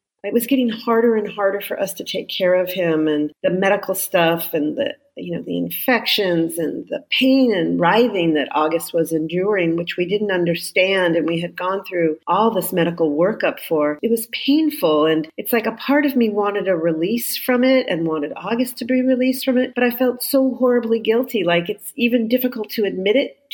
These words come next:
to you two. But at the same point in time, it's, I think, important for people to know that those thoughts went through my head. And then when he appeared that he was in trouble and he got,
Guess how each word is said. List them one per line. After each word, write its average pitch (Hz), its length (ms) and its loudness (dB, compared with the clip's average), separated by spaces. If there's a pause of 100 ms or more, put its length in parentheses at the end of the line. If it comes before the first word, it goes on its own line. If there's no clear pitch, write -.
to 220 240 0
you 262 440 0
two. 185 520 0 (240)
But 220 100 0
at 220 80 -2
the 214 80 -4
same 208 380 0
point 208 240 0
in 202 80 -6
time, 226 380 0
it's, - 440 -6 (220)
I 208 40 -6
think, 233 200 -2
important 220 580 0
for - 140 -8
people 220 300 -6
to 208 140 -10
know 202 460 0
that 180 320 0 (100)
those 208 300 2
thoughts 196 400 -2
went 170 220 -2
through 208 180 -2
my 196 200 -4
head. 233 580 -2 (340)
And 202 400 0 (340)
then 226 420 2
when 208 500 0 (240)
he 214 640 -4 (300)
appeared 269 440 0
that 202 240 0
he 220 160 -6
was 240 300 2
in 285 160 4
trouble 165 600 0
and 180 100 -4
he 180 100 -4
got, 175 480 -2